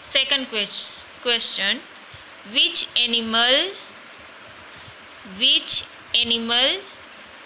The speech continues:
raise its trunk?" कौन सा animal अपनी trunk को raise कर सकता है, यानी कि ऊपर उठा सकता है?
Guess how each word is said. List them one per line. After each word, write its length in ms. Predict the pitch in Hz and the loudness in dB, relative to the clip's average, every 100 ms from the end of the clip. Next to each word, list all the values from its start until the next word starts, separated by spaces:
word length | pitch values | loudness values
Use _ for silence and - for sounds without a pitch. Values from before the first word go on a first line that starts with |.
| - | -8
raise 720 | 202 233 240 226 269 339 - - - - - - | 0 4 6 6 4 2 -2 -4 -10 -14 -6 0
its 440 | 285 294 - - - - - - - 285 | 0 0 -4 -6 -12 -20 -20 -20 -6 0
trunk?" 260 | 269 208 - - - - - - - - - - - - | 2 0 -6 -12 -16 -18 -20 -20 -18 -18 -18 -16 -12 -2
कौन 260 | 254 285 302 | 0 2 2
सा 480 | - 359 370 - - | 4 4 4 2 0
animal 680 | 233 220 208 220 233 311 403 - - - - - - - - - - | 2 0 0 2 2 0 -6 -14 -18 -18 -18 -20 -20 -20 -20 -14 -2
अपनी 560 | 226 - 269 269 302 349 - - | -2 -2 -4 2 4 4 0 2
trunk 340 | 240 226 220 220 - | 2 2 -6 -10 0
को 360 | 233 262 370 - - - - - - - | 4 4 2 -6 -18 -20 -20 -20 -18 -4
raise 440 | 208 240 277 - - | 2 4 4 0 0
कर 100 | 262 | 0
सकता 340 | 262 254 - | 0 -4 2
है, 60 | 262 | 4
यानी 240 | 240 233 | 4 2
कि 180 | 233 285 | 0 0
ऊपर 360 | 262 233 - 254 | -2 -4 2 2
उठा 320 | 247 - 247 | 2 -2 -2
सकता 380 | 240 254 - 240 | -2 -8 0 2
है? 340 | 240 247 247 | 4 2 0